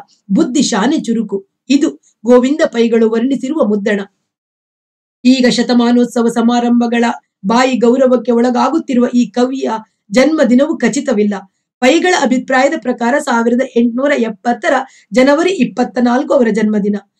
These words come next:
ಆದರೆ ಕವಿಚರಿತ್ರೆಕಾರರ ಪ್ರಕಾರ ಈ ವರ್ಷ ಸಾವಿರದ ಎಂಟುನೂರ ಅರವತ್ತೊಂಬತ್ತು. ಶಕ್ತಿ ಮೀರಿದ ಶ್ರಮದಿಂದಾಗಿ ಬೆಂಡಾಗಿ ಕ್ಷಯರೋಗಕ್ಕೆ ತುತ್ತಾಗಿ ಸಾವಿರದ ಒಂಬೈನೂರ ಒಂದು ಫೆಬ್ರವರಿ ಹದಿನೈದರಂದು ಮುದ್ದಣ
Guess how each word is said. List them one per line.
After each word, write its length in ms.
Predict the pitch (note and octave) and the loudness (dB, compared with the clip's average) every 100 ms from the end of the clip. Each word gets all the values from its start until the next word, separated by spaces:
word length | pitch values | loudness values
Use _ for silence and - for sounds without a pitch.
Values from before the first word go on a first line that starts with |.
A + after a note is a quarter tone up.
| _ _ - | _ _ -2
ಆದರೆ 320 | A#3 A#3 A3 | 2 2 0
ಕವಿಚರಿತ್ರೆಕಾರರ 840 | A#3+ D#4 D#4+ C#4 E4+ E4+ C#4 B3 A#3+ | 0 0 -2 -6 -6 -2 0 0 -2
ಪ್ರಕಾರ 360 | A3 A3 B3 D4 C4 B3 | -6 -6 -2 -2 -2 -2
ಈ 120 | C4 | -2
ವರ್ಷ 300 | A#3 A#3+ - A#3+ _ _ | -2 -4 -6 -8 _ _
ಸಾವಿರದ 440 | - B3+ C4 D4 E4 | -4 0 0 0 -2
ಎಂಟುನೂರ 460 | C#4 A#3+ A#3 C4+ C#4 | 2 0 0 -2 0
ಅರವತ್ತೊಂಬತ್ತು. 840 | B3 A#3 A#3+ A3+ G#3+ G#3 F#3 B3+ - _ _ - | 0 0 -2 -2 -2 -2 -4 -10 -12 _ _ -10
ಶಕ್ತಿ 540 | - D4 D4 - B3+ | -2 -2 -2 0 2
ಮೀರಿದ 400 | A3+ A#3 D4+ C4+ A#3 | 4 2 2 0 -2
ಶ್ರಮದಿಂದಾಗಿ 840 | - A3+ B3+ B3 A#3+ A#3 A3+ A#3 | -2 -2 -2 0 0 0 0 -2
ಬೆಂಡಾಗಿ 680 | G#3 B3 D4 B3 A3 G#3+ A3+ | 2 0 2 0 -2 -2 -6
ಕ್ಷಯರೋಗಕ್ಕೆ 760 | - B3+ C4+ B3+ D4+ C#4 G#3+ A#3 | -4 0 2 2 2 -4 -2 -4
ತುತ್ತಾಗಿ 840 | A#3 - - A#3 A3+ A3+ _ _ | -4 -10 -4 -2 -2 -4 _ _
ಸಾವಿರದ 540 | - B3 B3+ D#4+ C#4 B3 | -4 0 0 0 2 2
ಒಂಬೈನೂರ 540 | A#3+ B3 C#4 B3+ A#3+ A#3+ | 2 2 2 2 2 0
ಒಂದು 300 | A3+ C4 B3+ B3+ _ - | 0 0 0 -4 _ -2
ಫೆಬ್ರವರಿ 480 | A#3+ A3+ D#4+ C4+ | -2 0 -2 0
ಹದಿನೈದರಂದು 840 | A3 G#3+ G#3+ C4+ E4 C4+ A#3 A3+ - _ _ A3+ | 0 0 0 0 0 -2 -2 -2 -8 _ _ -4
ಮುದ್ದಣ 380 | D4 A#3+ C4 | -2 0 2